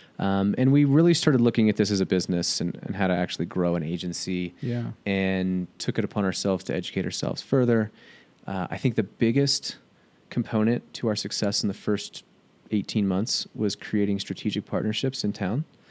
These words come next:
Speaker 2: Mm-hmm.
Speaker 1: with some of the best. And it was a terrifying, terrifying thing for me to do, because I remember when we first got to Denver, when I first moved here and started twenty-one Development,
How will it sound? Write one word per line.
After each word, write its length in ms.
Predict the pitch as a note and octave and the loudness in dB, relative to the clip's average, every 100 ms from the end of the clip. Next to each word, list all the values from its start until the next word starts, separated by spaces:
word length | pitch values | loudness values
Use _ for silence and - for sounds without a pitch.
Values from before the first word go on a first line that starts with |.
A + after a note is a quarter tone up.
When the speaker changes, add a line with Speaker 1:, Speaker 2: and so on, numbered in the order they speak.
| - - | -20 -14
Speaker 2:
Mm-hmm. 280 | B2+ B2 C3 | -12 -10 -4
Speaker 1:
with 140 | A#2 - | -4 -4
some 220 | - A#2+ | 0 0
of 40 | |
the 60 | A2 | 2
best. 460 | G#2 A#2 - - - _ _ - - _ _ | 0 0 -4 -6 -12 _ _ -20 -20 _ _
And 440 | A2 G#2+ G#2 G2+ - _ _ | 0 2 2 0 -4 _ _
it 80 | - | 0
was 120 | A#2 | 0
a 40 | G#2+ | 0
terrifying, 800 | - A2+ - A2+ G#2+ G#2+ G#2 G2+ _ - _ _ _ _ _ _ - - _ _ - | 0 0 2 2 2 2 0 -4 _ -20 _ _ _ _ _ _ -16 -16 _ _ -2
terrifying 460 | D#3 D#3+ C#3+ C3 | 2 4 4 2
thing 220 | A#2 C3 | 2 0
for 140 | A2+ A2 | 2 2
me 140 | A2 | 2
to 100 | C#3 | 2
do, 180 | G#2 G2 | 4 2
because 280 | G2 A#2 G#2+ | 2 0 2
I 60 | |
remember 500 | G#2 A2 A2 C3 G#2+ | 2 4 4 4 2
when 180 | G2 G2 | 2 2
we 80 | G2 | 0
first 500 | - - - C3+ - | -4 -6 -2 0 0
got 240 | A#2 A#2 - | 0 0 -2
to 100 | G#2+ | -4
Denver, 400 | G#2+ A#2+ - E2 | -2 -2 -4 -8
when 100 | - | -10
I 20 | |
first 360 | - - F3+ - | -10 -2 -2 2
moved 240 | F3+ E3+ | 0 0
here 160 | - F2 | -4 -4
and 140 | E2+ | -4
started 420 | - - A2+ A#2 | -6 0 0 0
twenty-one 360 | G#2 A2+ A2+ G#2+ | -2 -2 0 0
Development, 540 | G2+ G#2+ G#2+ E2+ - | 0 -2 -2 -6 -8